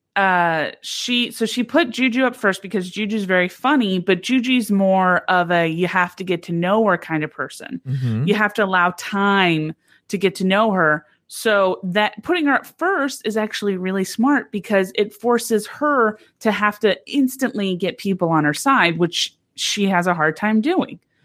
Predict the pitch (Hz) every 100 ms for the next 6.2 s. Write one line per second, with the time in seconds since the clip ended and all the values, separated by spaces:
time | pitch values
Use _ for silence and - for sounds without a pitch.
0 | _ _ - - 277 294 254 208 185 208
1 | 220 220 214 180 165 - - 202 190 190
2 | 190 190 190 - - 185 - 320 330 -
3 | 240 196 - 196 156 - 160 151 - 147
4 | - _ _ _ _ _ _ _ _ _
5 | _ - - 254 226 208 214 240 - 202
6 | 139